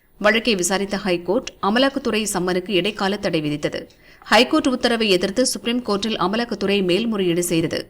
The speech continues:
விசாரணைக்கு தடை கோரி தமிழக அரசும் சுப்ரீம் கோர்ட்டில் ரிட் மனு தாக்கல் செய்தது.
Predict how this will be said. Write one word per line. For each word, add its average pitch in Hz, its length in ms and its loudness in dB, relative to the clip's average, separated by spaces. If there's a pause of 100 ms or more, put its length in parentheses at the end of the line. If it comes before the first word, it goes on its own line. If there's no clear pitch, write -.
(300)
விசாரணைக்கு 208 500 2
தடை 180 240 4
கோரி 180 260 2
தமிழக 220 420 0
அரசும் 175 340 0
சுப்ரீம் 285 400 0
கோர்ட்டில் 208 340 -2 (100)
ரிட் 220 220 -2
மனு 208 220 -2
தாக்கல் 190 360 -2
செய்தது. 160 280 -2